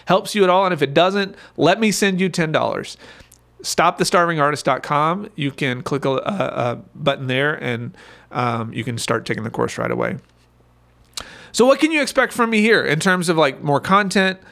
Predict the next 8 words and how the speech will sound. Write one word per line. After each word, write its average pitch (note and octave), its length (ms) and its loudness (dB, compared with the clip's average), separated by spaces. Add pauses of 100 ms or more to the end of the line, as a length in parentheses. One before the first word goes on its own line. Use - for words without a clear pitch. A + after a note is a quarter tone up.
(340)
um, C3 460 0
you C#3+ 100 -6
know, B2 120 0
free C#3 200 0
trainings, F#3+ 520 -2
all D#3+ 160 2
that D#3+ 180 -2
stuff? E3+ 320 -2